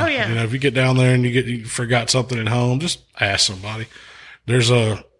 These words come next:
Speaker 2: I think Kroger is one of the supply tents. Sam's Club usually has something. I don't know if they do this year.
Speaker 1: Memphis Barbecue Supply.
Speaker 2: Memphis Barbecue Supply is there.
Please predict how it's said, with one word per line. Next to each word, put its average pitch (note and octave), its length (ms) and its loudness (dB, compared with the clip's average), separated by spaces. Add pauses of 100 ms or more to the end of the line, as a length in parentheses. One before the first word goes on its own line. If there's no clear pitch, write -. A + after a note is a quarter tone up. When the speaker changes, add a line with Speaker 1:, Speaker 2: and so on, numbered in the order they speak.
(180)
Speaker 2:
I - 60 -14
think F#3 220 0
Kroger C#3+ 580 0 (260)
is A2 360 -4 (120)
one C#3 140 -4
of C3 80 0
the A#2+ 240 0
supply C3 440 -2
tents. C#3 420 0
Sam's F#3+ 340 2
Club A2 240 -4
usually D3+ 240 0
has G#2+ 140 0
something. A#2 180 -4
I F3 40 -4
don't D3 80 -6
know A2 60 -6
if G#2 60 -12
they D3 120 -2
do A#2+ 180 0
this G#2 220 -2
year. G#2 140 -6
Speaker 1:
Memphis F#3+ 280 -4
Barbecue F3+ 380 -4
Supply. F3+ 480 -8
Speaker 2:
Memphis B2+ 200 0
Barbecue C3 420 -2
Supply C3+ 420 -2
is B2+ 120 -2
there. C3+ 360 -4